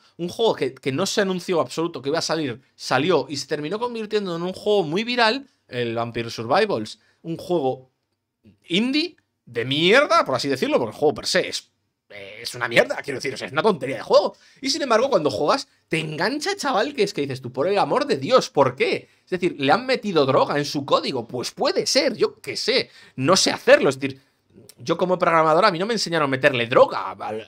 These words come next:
al código, pero lo han hecho muy bien. Y eso que los de,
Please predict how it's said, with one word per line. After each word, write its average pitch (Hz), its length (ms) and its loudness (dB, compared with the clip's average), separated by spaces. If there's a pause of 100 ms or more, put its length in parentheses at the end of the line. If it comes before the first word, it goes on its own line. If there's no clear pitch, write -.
al 190 180 -14
código, 277 360 2
pero 120 180 -10
lo 104 100 -4
han 123 100 -4
hecho 196 180 -2
muy 196 140 -2
bien. 170 400 -4 (440)
Y 131 80 -6
eso 202 180 -2
que 180 80 -2
los 135 220 0
de, 120 580 0